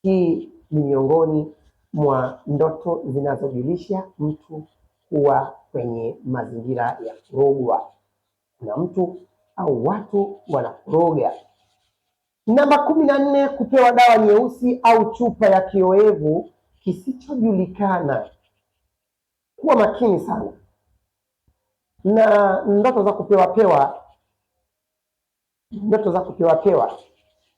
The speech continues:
ni ndoto ambazo ukiziona, kimbilia kwetu haraka tukujulishe. Ni kitu gani hicho? Sio za kupuuzia.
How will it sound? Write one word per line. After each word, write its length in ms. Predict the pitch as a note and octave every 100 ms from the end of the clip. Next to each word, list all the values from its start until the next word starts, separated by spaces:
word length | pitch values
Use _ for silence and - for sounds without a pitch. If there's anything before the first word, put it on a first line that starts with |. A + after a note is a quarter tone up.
| _ _ _ _ _ _ _ _
ni 80 | E3
ndoto 180 | E3 F3
ambazo 280 | E3 E3 E3
ukiziona, 520 | - C#3 D#3+ F#3 D3
kimbilia 440 | - C#3+ D#3 D#3+
kwetu 280 | - D#3 D3
haraka 360 | B2+ C#3+ C#3+ C#3+
tukujulishe. 680 | - _ C3 C3+ B2+ - - _ _ _ _ _
Ni 60 | -
kitu 180 | - D3+
gani 300 | D#3+ D3+ C#3
hicho? 300 | C3 - E2 _ _ _ _ _ _ _ _
Sio 220 | - F3+
za 100 | D3+
kupuuzia. 720 | C#3+ B2+ C#3+ C3 A#2+ A#2 -